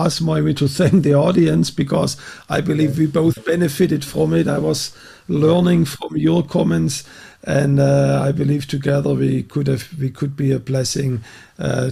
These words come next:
Speaker 1: to others. I do see the, the, the greetings here from around the world. So if this will help, be helpful, I think we will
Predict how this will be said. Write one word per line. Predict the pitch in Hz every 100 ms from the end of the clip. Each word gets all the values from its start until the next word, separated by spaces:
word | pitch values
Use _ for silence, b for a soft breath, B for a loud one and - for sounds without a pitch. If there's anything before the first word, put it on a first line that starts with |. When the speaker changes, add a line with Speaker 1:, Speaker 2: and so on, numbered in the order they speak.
| -
Speaker 1:
to | 156
others. | 151 156 156 143
I | 139
do | 131 143
see | - 151 139 139 B B B
the, | 147 135 131 127 131 127
the, | 131 131 131
the | 135
greetings | - 147 160 165 165 139
here | 160 147
from | 143 151
around | 156 151 147 147
the | 139
world. | 143 151 156
So | - 147 135 127 110 B B B
if | 143
this | 127 143 -
will | 147 139
help, | 135 143
be | 143 139 139
helpful, | 131 139 - 147
I | 139
think | - 139 131
we | 131
will | - 135